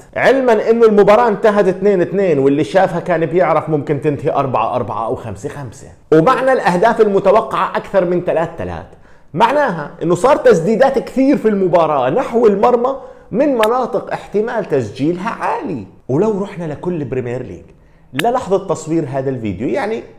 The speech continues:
قبل جولة اليوم، مجموع الأهداف المتوقعة فيه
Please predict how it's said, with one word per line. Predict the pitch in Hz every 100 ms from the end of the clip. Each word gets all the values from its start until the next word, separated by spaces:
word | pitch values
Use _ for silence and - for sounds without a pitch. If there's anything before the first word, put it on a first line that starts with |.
| -
قبل | 185 156 110
جولة | 95 117 147
اليوم، | 220 233 220 127 - - -
مجموع | 160 190 294 277
الأهداف | 214 180 180 233
المتوقعة | 190 170 170 214 214 156 143
فيه | - 196